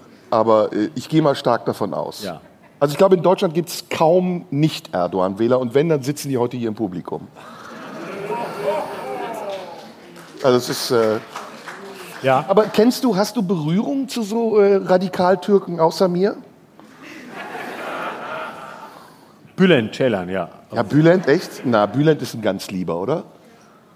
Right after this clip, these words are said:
Speaker 2: Scheint so.
Speaker 1: Na.
Speaker 2: Nein, nicht sehr, sehr geschätzter Kollege. Nein,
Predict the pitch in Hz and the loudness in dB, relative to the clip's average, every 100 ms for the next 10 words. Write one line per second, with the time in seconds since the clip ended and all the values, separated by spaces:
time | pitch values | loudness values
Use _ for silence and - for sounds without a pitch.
0 | - - - 175 175 - 71 - _ _ | -20 -20 -10 -6 -6 -8 -16 -20 _ _
1 | _ _ - 131 117 85 90 98 104 107 | _ _ -4 0 2 0 -2 -2 0 2
2 | 143 175 165 - 143 139 120 98 123 170 | 2 2 0 0 2 4 2 0 2 2
3 | 131 104 127 131 - 110 110 107 107 139 | 2 0 -4 -4 -6 -6 -4 -2 0 0